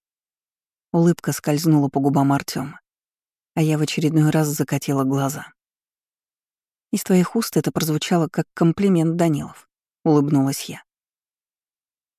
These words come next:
Не думаю, что ты мог бы выдавить из себя полноценный, типа, "Вау, ты прекрасно выглядишь", или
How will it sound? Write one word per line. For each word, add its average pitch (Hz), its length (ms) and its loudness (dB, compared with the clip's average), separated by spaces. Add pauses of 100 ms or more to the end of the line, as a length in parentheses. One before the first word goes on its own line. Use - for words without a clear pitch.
Не 220 120 4
думаю, 233 320 6
что - 240 -2
ты 165 100 2
мог 156 240 4
бы 151 140 2
выдавить 147 340 2
из 139 80 -4
себя 135 320 -2
полноценный, 143 800 0
типа, 139 480 -6 (240)
"Вау, 160 460 -2
ты 135 100 -4
прекрасно 139 480 -2
выглядишь", 151 540 -2 (380)
или 143 220 2